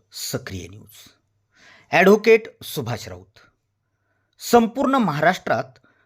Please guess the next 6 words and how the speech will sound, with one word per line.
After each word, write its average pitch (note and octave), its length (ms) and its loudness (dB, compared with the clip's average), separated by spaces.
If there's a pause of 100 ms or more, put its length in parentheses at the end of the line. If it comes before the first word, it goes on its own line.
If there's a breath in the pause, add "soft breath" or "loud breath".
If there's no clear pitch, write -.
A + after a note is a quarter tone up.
(120)
भाऊ B2+ 380 0
नावाने D3+ 360 2
परिचित C3+ 540 -6
असलेलं C#3+ 520 -4 (420)
एक D#3+ 240 -2 (120)
उमद G3+ 340 4